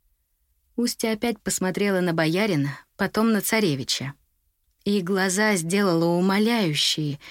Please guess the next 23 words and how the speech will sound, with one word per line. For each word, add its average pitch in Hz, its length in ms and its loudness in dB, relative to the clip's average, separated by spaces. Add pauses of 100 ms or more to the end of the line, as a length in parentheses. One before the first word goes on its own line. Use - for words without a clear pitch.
(180)
и 226 120 2
ресницами 208 720 2
длиннющими 220 640 2
хлопнула. 151 680 0 (520)
Мол, 294 320 2
вы 294 280 4
мужчины, 269 720 2 (240)
а 285 80 2
я 320 200 6
девка 220 420 2
глупая. 196 640 0 (320)
Вы 320 240 4
решение 214 580 4
примите, 269 580 2 (180)
а 226 120 2
я 277 180 4
исполню 320 460 4
со 196 160 2
всем 320 360 2
тщанием. 175 800 0 (1160)
Мужчины 190 600 2
не 226 140 2
подвели. 147 560 0